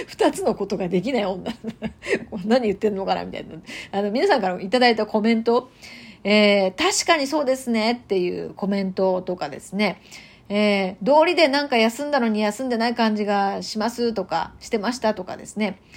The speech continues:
えー、「頭の中が忙しくてあれやらなきゃ、これやら、やらなきゃ」って、でも何もできなくて落ち込んでましたとか、えー、その脳みそ休暇、本当今の私に大切な、必要なものですとか、やっぱりね、あの、そういうコメントをいただいております。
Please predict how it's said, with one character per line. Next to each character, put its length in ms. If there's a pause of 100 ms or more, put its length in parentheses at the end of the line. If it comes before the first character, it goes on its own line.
(300)
え 240
ー、 60
「頭 320
の 120
中 240
が 100
忙 300
し 80
く 140
て 100
あ 80
れ 100
や 100
ら 80
な 160
き 100
ゃ、 60
こ 140
れ 120
や 260
ら、 80
や 140
ら 80
な 140
き 100
ゃ」 60
っ 100
て、 120 (100)
で 120
も 100
何 220
も 120
で 100
き 100
な 120
く 80
て 100
落 180
ち 40
込 100
ん 40
で 80
ま 160
し 60
た 220
と 100
か、 280 (520)
え 640
ー、 60 (140)
そ 140
の 140
脳 360
み 120
そ 120
休 200
暇、 140
本 200
当 180
今 220
の 100
私 320
に 140
大 220
切 200
な、 180
必 200
要 80
な 80
も 120
の 100
で 100
す 60
と 100
か、 180 (280)
や 80
っ 80
ぱ 100
り 100
ね、 280 (180)
あ 100
の、 300
そ 160
う 60
い 20
う 60
コ 160
メ 140
ン 100
ト 180
を 80
い 40
た 100
だ 120
い 120
て 380
お 100
り 60
ま 120
す。 220